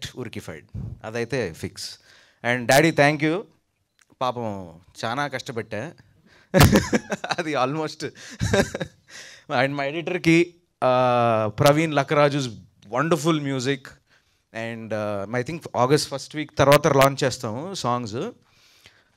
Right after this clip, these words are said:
Trust me, you're gonna get ఉరికిఫైడ్. That I can give in writing.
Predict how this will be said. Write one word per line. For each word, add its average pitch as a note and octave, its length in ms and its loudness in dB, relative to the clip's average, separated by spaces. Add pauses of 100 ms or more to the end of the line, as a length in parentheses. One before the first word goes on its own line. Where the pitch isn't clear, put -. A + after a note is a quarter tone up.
(100)
Trust D3+ 200 0
me, G#3+ 200 -2 (580)
you're C#3+ 200 4
gonna C3 200 2
get A#2 120 2
ఉరికిఫైడ్. G2+ 480 -2 (240)
That G#2+ 460 -8
I G#2 100 -12
can F#2 180 -12
give G2+ 180 -8
in G#2 80 -8
writing. F2+ 380 -8